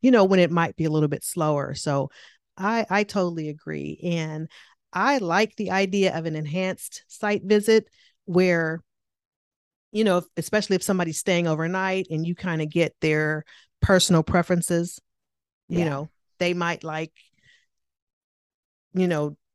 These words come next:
Speaker 1: Yoo-hoo. <laughs>
Speaker 2: <laughs> Right. Ab-,
Speaker 1: <laughs> Graham crackers.
Speaker 2: absolutely.
Speaker 1: You know, have that Yoo-hoo and graham crackers in their room available for them. Um, or if they're a, a, you know, have a, a, a, a,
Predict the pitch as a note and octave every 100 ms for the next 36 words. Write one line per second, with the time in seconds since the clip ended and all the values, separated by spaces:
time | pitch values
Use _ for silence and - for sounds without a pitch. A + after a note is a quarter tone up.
0 | _ _ - G3+ B3+ G3 D3+ C3 - _
1 | - - G#4 - G4+ - - - F3 F3+
2 | - _ _ G#3+ F3 D#3 - - C4 C4+
3 | - B3 G4 B3+ C4+ B3+ F4 G3 F3+ A3+
4 | G#3 F#3+ E3 D4+ D4+ C#4 D4 F4 F#4+ D#4+
5 | C4+ F#4 F4 D#4+ C#4+ D#4 F#4+ D4+ A#3+ G3+
6 | G#3+ A#3+ A3 A3 C4 A3 F3 G#3 A3 E3+
7 | D#3 D#3 D3 C#3 C#3 - - - - G#3
8 | G3+ G3 F#3+ G3 F#3+ G3+ G3+ G3 F3+ F#3+
9 | F#3+ F3+ F3 E3+ F3 - F3 E3 D#3+ D#3+
10 | E3 D#3+ - _ _ _ _ _ _ G3+
11 | G3+ F3 E3 F3+ F3 E3+ - E3 D#3 -
12 | D#3 - _ E3